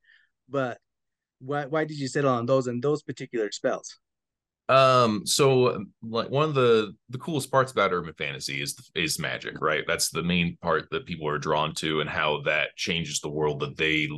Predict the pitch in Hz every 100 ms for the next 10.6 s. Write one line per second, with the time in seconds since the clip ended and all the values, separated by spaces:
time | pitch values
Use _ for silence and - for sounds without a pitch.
0 | 67 85 82 82 73 73 73 71 67 73
1 | 71 67 69 - 58 - - - - _
2 | 78 73 69 67 69 _ - 87 85 80
3 | 78 73 - - _ - 104 101 120 127
4 | 113 123 123 110 95 95 95 87 80 78
5 | 82 80 120 90 69 69 67 69 - 82
6 | 76 76 76 - 82 78 76 73 - -
7 | 87 82 78 80 82 80 80 76 78 76
8 | 76 73 71 - 78 71 69 - 71 69
9 | - 78 71 69 78 73 67 57 50 71
10 | 73 73 69 73 71 76